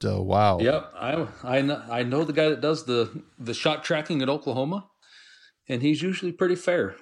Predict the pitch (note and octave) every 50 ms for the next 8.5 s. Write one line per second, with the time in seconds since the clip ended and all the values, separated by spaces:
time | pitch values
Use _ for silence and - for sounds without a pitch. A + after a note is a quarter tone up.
0 | - - - - - B2+ A#2 A2 G#2+ G#2+ G2+ F2+ - - A#2+ C3+ - - - C#3+
1 | D3 C#3+ D3+ D3 B2+ A2 - - D3+ D3+ C3+ B2+ - A#2 C3 C3+ - D3 C3+ A2+
2 | - - A2+ - D3 - - - B2+ A#2 A2 A2 A2 G#2+ G#2 G#2 A#2 A#2 A2+ A2
3 | G#2 - - _ _ _ _ _ _ _ _ _ _ _ - - - D3 B2 -
4 | - - C#3+ A#2+ A2 A2 C3 C#3 - C3 G2+ F#2+ F#2+ - - - - - C3 B2+
5 | C3 B2 A2 - - - - - - - - - - E3+ - - - G#2+ G#2+ A#2+
6 | D3 C#3+ D3 C3+ B2+ - D3+ D3+ D3 C3+ B2+ B2 A#2+ A2+ - - - C#3+ D#3 D3+
7 | D3+ C#3+ D#3 E3 D#3+ D3+ A#2 G2 F#2 - - - - - D3 C#3+ D3+ D3 D3 D3
8 | C#3+ C#3 A#2 - C#3+ C#3+ D#3 C3+ A2 G2+